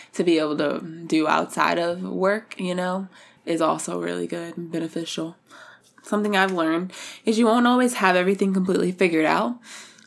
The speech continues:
You're gonna learn along the way in your twenties in your life anyways.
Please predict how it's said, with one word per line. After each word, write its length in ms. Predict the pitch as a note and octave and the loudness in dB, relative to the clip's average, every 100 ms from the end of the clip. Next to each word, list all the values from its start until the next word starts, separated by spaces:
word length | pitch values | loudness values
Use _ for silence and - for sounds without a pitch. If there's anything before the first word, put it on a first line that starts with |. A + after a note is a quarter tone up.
| _ - | _ -2
You're 240 | A3 E4 | 2 4
gonna 240 | F4 A3+ | 4 2
learn 500 | F3 F3+ A#3 B3 B3+ - - - _ _ - | 2 2 2 2 2 -2 -20 -20 _ _ -2
along 420 | F#3 F#3 G3 A3 | 2 4 4 4
the 60 | G#3 | 2
way 300 | F#3+ G3 G3+ | 4 4 4
in 80 | G3+ | 2
your 140 | F3 | 0
twenties 420 | F3+ G#3 G3+ G3 | 0 0 2 2
in 140 | F#3+ E3+ | 0 -2
your 100 | E3 | 0
life 380 | E3 F3 G3+ - | 2 2 0 -4
anyways. 680 | F3 G3 A3 A3 A3+ A#3 | -4 -2 -2 -2 -2 -4